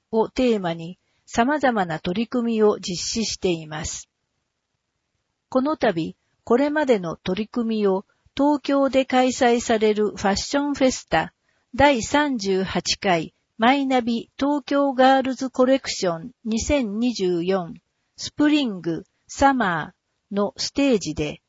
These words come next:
情報発信します。当日、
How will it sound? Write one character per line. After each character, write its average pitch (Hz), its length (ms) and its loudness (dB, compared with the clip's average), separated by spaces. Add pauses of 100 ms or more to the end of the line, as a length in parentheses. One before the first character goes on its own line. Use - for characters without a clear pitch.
(120)
情 247 280 2
報 254 240 2
発 247 260 2
信 160 260 -8
し 147 200 -6
ま 139 160 -8
す。 - 240 -10 (1080)
当 285 260 0
日、 247 420 -4